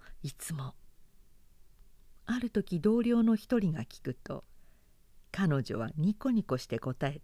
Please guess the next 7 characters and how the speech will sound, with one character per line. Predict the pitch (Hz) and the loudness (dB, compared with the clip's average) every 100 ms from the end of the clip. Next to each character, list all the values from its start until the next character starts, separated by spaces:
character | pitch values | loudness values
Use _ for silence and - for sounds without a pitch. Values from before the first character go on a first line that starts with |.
| - | -16
た。 | - - - - - - - - - - - - - - - | -20 -20 -20 -20 -20 -20 -20 -20 -20 -20 -20 -20 -20 -20 -8
「あ | 139 139 131 | -6 -4 -4
れ？ | 139 202 370 - - - - - - - - - - | -4 -4 -6 -14 -20 -20 -20 -20 -20 -20 -20 -20 -6
あ | 151 | -4
れ | 151 151 | -2 -2
は | 180 | -2
ね、 | 180 214 330 | -2 -4 -6